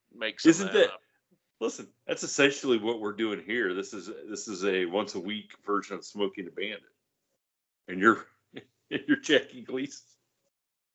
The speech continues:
Speaker 1: and you're the bandit trying
Speaker 2: I
Speaker 1: to get us.
Speaker 2: will.
Speaker 1: You're just trying to get us to the, the end of the podcast without me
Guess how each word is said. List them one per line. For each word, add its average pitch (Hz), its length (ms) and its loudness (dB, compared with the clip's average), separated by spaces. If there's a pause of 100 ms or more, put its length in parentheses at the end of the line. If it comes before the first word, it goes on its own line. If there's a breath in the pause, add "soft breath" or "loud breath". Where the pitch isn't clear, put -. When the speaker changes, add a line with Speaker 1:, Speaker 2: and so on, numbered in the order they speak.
(160)
Speaker 1:
and 110 160 -12
you're 117 160 2
the 104 100 -4
bandit 117 500 2 (440)
trying - 240 6
Speaker 2:
I - 20 -4
Speaker 1:
to 107 60 -8
get 120 100 2
us. 131 120 6
Speaker 2:
will. - 140 -10
Speaker 1:
You're 117 280 4
just 113 280 -2
trying 131 240 8
to 110 60 -6
get 123 160 4
us 117 160 -2
to 120 200 -2
the, 104 180 -2 (720 soft breath)
the 120 80 0
end 127 340 4
of 113 80 4
the 110 80 2 (240)
podcast 127 540 6
without 113 320 6
me 117 300 -4